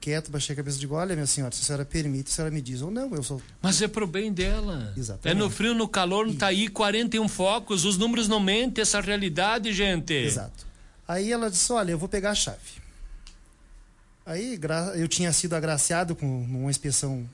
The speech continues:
Speaker 1: anterior,
Speaker 2: Ah.
Speaker 1: eu tinha achado larvas. Daí digo,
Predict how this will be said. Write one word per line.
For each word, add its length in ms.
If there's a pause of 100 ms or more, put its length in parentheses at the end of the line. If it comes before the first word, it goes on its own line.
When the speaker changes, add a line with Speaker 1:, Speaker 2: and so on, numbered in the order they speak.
(100)
Speaker 1:
anterior, 500 (280)
Speaker 2:
Ah. 200 (140)
Speaker 1:
eu 60
tinha 160
achado 260
larvas. 500 (1200)
Daí 140
digo, 220